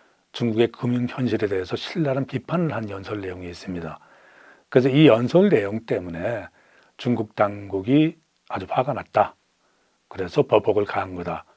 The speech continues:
이런 게 처음 나온 보도 내용이죠. 그래서 많은 사람들이 그러려니 하고 생각을 했는데, 그 이후로 지금 현재까지 오월, 이치-, 우리가 이천이십일 년 오월까지죠. 그러니까 육 개월 정도 세월이 흐른 거죠.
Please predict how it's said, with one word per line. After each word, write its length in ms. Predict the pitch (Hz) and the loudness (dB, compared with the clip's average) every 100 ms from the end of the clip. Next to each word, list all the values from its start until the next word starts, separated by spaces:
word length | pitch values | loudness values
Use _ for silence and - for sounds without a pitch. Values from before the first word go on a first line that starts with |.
| _ _ _ _ - | _ _ _ _ 6
이런 220 | 139 135 | 6 6
게 100 | 156 | 2
처음 340 | - 160 170 | 2 0 0
나온 320 | 165 98 117 | 0 -2 -4
보도 320 | 135 107 104 113 | -4 -4 -2 -4
내용이죠. 640 | 104 95 90 82 85 78 _ _ - - - | -6 -10 -12 -14 -14 -16 _ _ -20 -20 -20
그래서 160 | _ 160 | _ 4
많은 260 | 127 123 123 | 6 6 6
사람들이 400 | 123 123 151 151 | 4 4 2 2
그러려니 440 | 117 120 113 123 | 0 0 -2 -6
하고 420 | 123 117 113 98 | -8 -6 -6 -6
생각을 400 | 87 - 101 104 | -10 -8 -6 -6
했는데, 580 | - 123 95 92 113 95 - _ _ - _ | -8 -10 -12 -4 -2 -2 -6 _ _ -20 _
그 200 | - 151 | 6 8
이후로 600 | 160 123 127 135 143 156 | 8 6 2 2 2 2
지금 180 | 151 123 | 2 0
현재까지 560 | 139 120 117 110 107 110 | -2 0 0 0 2 2
오월, 1000 | 117 120 120 123 120 120 117 117 117 113 _ - | 4 4 6 6 4 2 0 -2 -6 -10 _ -8
이치-, 360 | 135 - 139 - | -8 -4 -4 -4
우리가 320 | 127 117 127 - | -2 -2 -2 -4
이천이십일 800 | 127 - - 139 139 131 131 113 | -8 -10 -6 -6 -2 0 0 2
년 140 | 135 | 2
오월까지죠. 800 | 131 104 117 123 127 104 101 170 - - - - - - | 2 2 2 4 2 2 4 2 2 -16 -20 -20 -20 -12
그러니까 180 | - 120 | 0 4
육 160 | 135 131 | 4 6
개월 200 | 254 214 | 8 10
정도 260 | 147 117 | 6 4
세월이 380 | 101 139 113 104 | -4 -2 -2 -2
흐른 360 | 98 135 123 98 | -4 -6 -8 -8
거죠. 400 | 87 - - | -10 -12 -14